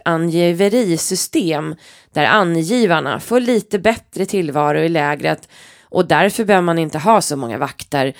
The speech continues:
Systemet reglerar sig självt inifrån, så att säga.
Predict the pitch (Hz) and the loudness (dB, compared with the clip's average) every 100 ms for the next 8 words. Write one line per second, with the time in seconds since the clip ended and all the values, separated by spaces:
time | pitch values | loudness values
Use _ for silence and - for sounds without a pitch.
0 | - - _ - 151 147 139 147 147 165 | -16 -20 _ -10 -8 -4 -4 -4 -6 -6
1 | 160 151 143 131 147 147 151 151 - 185 | -6 -6 -4 -4 -4 -4 -4 -4 0 0
2 | 147 - - - 180 147 147 - 208 90 | 0 -8 -10 -6 -4 -4 -6 -2 -2 -2
3 | 95 139 - - - 107 76 73 | -6 -10 -12 -12 -8 -6 -6 -8